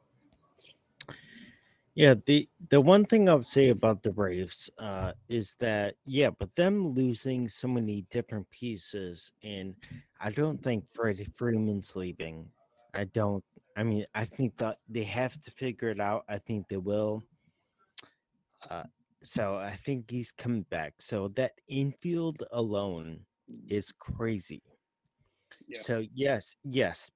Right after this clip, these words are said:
Speaker 1: like, s-, starters, and again, the outfield was all makeshift after the trade deadline last year. But I gotta believe that with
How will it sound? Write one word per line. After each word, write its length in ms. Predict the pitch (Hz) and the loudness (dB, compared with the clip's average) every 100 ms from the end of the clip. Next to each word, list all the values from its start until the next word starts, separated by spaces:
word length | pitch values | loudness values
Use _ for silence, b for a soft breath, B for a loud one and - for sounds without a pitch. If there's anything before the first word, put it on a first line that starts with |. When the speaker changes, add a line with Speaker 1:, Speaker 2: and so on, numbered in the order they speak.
| _ - | _ -8
Speaker 1:
like, 220 | 110 95 - _ _ _ _ | -6 -6 -8 _ _ _ _
s-, 160 | _ - | _ -20
starters, 1200 | - - - 147 135 131 135 135 135 123 - - - b b b _ - | -20 -18 -2 4 4 4 2 2 2 -2 -6 -14 -16 b b b _ -10
and 460 | 101 92 90 92 - | -8 -6 -8 -10 -10
again, 360 | 107 113 101 95 | -4 0 0 -2
the 140 | 90 | -2
outfield 680 | 90 107 - 127 110 104 - - | -2 -4 -2 0 2 0 -6 -14
was 160 | 104 | -6
all 200 | 98 92 | -4 -2
makeshift 800 | 95 98 101 - - 117 110 - - | -4 -6 -8 -6 0 0 -2 -12 -14
after 480 | - 104 - 110 95 | -8 -8 -6 -6 -6
the 180 | 80 87 - | -6 -12 -6
trade 300 | - 143 107 | 0 0 2
deadline 480 | 120 107 110 104 101 | 0 0 -2 -4 -4
last 320 | 107 120 - | -6 -6 -8
year. 160 | 127 | -8
But 300 | 113 117 127 - | -8 -8 -10 -8
I 180 | 101 110 - | -6 -6 -8
gotta 420 | - 131 147 180 160 - | -10 -8 -4 -4 -6 -4
believe 720 | 107 101 95 90 92 - _ _ _ _ B B B B B - | -2 -2 -2 -4 -6 -10 _ _ _ _ B B B B B -6
that 280 | 113 104 - | -4 -2 -2
with 240 | 110 107 | -4 -4